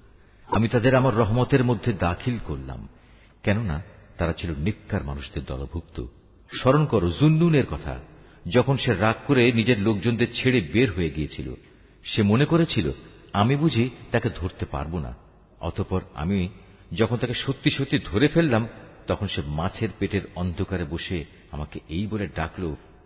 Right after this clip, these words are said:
"হে আল্লাহ তাআলা, তুমি ব্যতীত কোনো মাবুদ নেই, তুমি পবিত্র, তুমি মহান। অবশ্যই আমি সীমা লঙ্ঘনকারীদের অন্তর্ভুক্ত হয়ে পড়েছি।" অতঃপর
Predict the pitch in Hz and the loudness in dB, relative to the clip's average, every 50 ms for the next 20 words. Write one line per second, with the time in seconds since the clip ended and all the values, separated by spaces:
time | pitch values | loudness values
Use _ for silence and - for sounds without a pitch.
0 | - - 127 143 131 101 95 101 104 113 127 - 139 135 127 104 82 76 - - | -4 0 2 2 4 2 2 2 2 0 0 0 0 0 0 0 -2 -4 -8 -16
1 | - - - - - - - - 120 113 135 131 90 104 101 - 117 - 139 127 | -20 -20 -20 -20 -20 -16 -6 -2 -2 0 0 0 0 -2 -4 -4 -6 -8 -8 -6
2 | 143 139 117 80 69 67 67 67 67 - - - - 80 76 73 69 65 - _ | -6 -6 -6 -6 -6 -8 -8 -10 -10 -10 -10 -10 -10 -10 -10 -10 -10 -12 -14 _
3 | - - _ _ - - 147 147 143 - 139 143 156 - - - - 135 123 104 | -20 -20 _ _ -6 -4 -4 -4 -2 0 0 0 0 0 -2 -4 -4 -2 -2 -2
4 | - - 156 147 143 147 131 90 135 139 127 107 90 82 76 76 - - - - | 0 0 0 2 2 2 0 0 0 0 0 0 -2 -4 -6 -8 -12 -16 -20 -20
5 | - - - 95 101 95 - - - - - 78 73 69 - - 82 82 - - | -14 -6 -6 -4 -2 -2 -4 -4 -6 -4 -4 -4 -4 -4 -6 -6 -6 -4 -4 -2
6 | 101 95 92 82 78 82 101 110 95 110 113 101 101 92 92 80 92 90 - - | -2 -2 0 0 0 0 0 0 0 0 -2 0 0 -2 -2 0 -2 -4 -4 -2
7 | 90 90 90 - - 107 98 85 - - - - - 90 76 82 80 - 80 76 | -4 -4 -4 -2 -4 -4 -4 -4 -6 -6 -6 -6 -8 -6 -4 -4 -6 -4 -6 -8
8 | 71 - - - 64 62 - _ _ _ _ - - - - - 69 - - 78 | -8 -8 -10 -12 -12 -14 -16 _ _ _ _ -6 -6 -6 -6 -6 -10 -8 -8 -10
9 | - 69 64 | -10 -10 -12